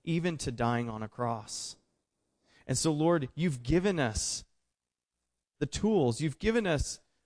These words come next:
the teaching and the understanding of what's necessary to have a powerful effect in this world, to bring the little that we have to you, to humbly ask you to bless it and,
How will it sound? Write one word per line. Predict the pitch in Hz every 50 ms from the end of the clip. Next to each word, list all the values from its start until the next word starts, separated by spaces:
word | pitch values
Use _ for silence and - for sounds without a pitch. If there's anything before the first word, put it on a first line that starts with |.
| _ _ -
the | -
teaching | - - - - 226 247 220 - - 196 165 143
and | 135 139
the | 143
understanding | 151 156 151 147 - - - - 165 170 190 202 190 160 139 127
of | 123 113
what's | 127 131 143 175 190 - - -
necessary | 143 156 180 170 - 160 139 - - 139 131 123 113 104 104 - _ _ _ _ _ _ -
to | 147
have | 131 127 160 180 208 202
a | 208
powerful | 156 - 156 156 165 165 151 - 156 147 139
effect | - - 160 180 - - -
in | 151 147
this | 139 123 - -
world, | 120 120 139 170 190 190 131 104 - - _ _ _ _ _ _ _ _ _ _ _ _ _ _ _
to | - 190
bring | 160 135 156 180 202 240 269 269 247
the | 214
little | 196 190 220 220 226
that | 190 208 -
we | 165 170 143
have | 127 160 175 220 220 180 -
to | - 175
you, | 160 143 143
to | 135 139
humbly | - 156 190 208 208 202 202 185 127
ask | 165 185 190 170 - -
you | 180 175
to | 156 139
bless | 123 139 160 190 196 - -
it | 190 156 131 - - - 135 -
and, | - 151 143